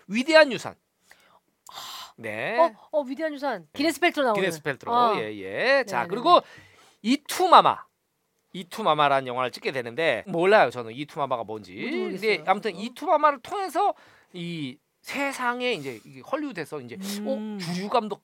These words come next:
Speaker 1: 비슷하게 이제 떠오르기 시작합니다. 예.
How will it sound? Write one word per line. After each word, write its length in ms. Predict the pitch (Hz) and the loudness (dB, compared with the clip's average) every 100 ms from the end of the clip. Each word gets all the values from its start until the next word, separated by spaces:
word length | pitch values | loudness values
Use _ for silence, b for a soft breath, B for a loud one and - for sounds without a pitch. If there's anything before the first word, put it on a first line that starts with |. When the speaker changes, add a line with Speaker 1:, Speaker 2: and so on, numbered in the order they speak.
| _ | _
Speaker 1:
비슷하게 1120 | 139 - - 117 - 139 110 104 92 127 117 95 | -18 -16 -18 -18 -16 -16 -16 -18 -16 -14 -14 -14
이제 100 | 87 | -14
떠오르기 420 | 269 311 285 143 | -6 -4 -4 -6
시작합니다. 600 | 110 - - 113 - - _ _ _ | -12 -16 -16 -18 -20 -20 _ _ _
예. 200 | 147 113 | -6 -6